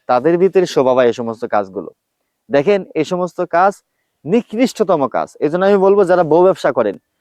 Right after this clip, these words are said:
বউ দিয়ে ভিডিও বানান, এগুলো বাদ দেন। আপনার স্থানটা জাহান্নামে নিয়েন না। এই বউই দেখবেন এক-, একদিন আপনাকে জাহান্নামে নিয়ে যাবে,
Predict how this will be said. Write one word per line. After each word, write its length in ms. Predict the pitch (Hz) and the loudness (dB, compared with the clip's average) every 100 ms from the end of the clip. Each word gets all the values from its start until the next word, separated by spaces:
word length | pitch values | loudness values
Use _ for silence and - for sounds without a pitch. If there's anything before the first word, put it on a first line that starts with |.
| _ 120 | _ -2
বউ 160 | 143 | 0
দিয়ে 140 | 160 180 | 4 2
ভিডিও 240 | 151 151 | 4 2
বানান, 220 | 127 117 | 2 0
এগুলো 220 | 120 135 127 | -2 0 0
বাদ 160 | 117 | 0
দেন। 260 | 95 92 82 _ _ _ - | -2 -16 -18 _ _ _ -6
আপনার 320 | 120 143 175 | -6 -4 -6
স্থানটা 480 | - - 160 160 185 | -6 -4 -4 0 -2
জাহান্নামে 520 | 151 147 160 165 147 | 0 -2 0 0 0
নিয়েন 220 | 120 107 | -2 -4
না। 200 | 85 64 _ _ _ _ _ - | -8 -16 _ _ _ _ _ -2
এই 160 | 151 | 0
বউই 360 | 156 143 180 233 | 2 4 4 4
দেখবেন 300 | 214 190 196 | 2 0 0
এক-, 260 | 180 - 156 | -2 -2 -4
একদিন 240 | 151 147 | -2 -2
আপনাকে 320 | 139 135 131 | -2 -2 -4
জাহান্নামে 440 | 117 113 117 117 110 | -2 -2 -2 -6 -8
নিয়ে 180 | 104 92 | -10 -10
যাবে, 220 | 85 | -12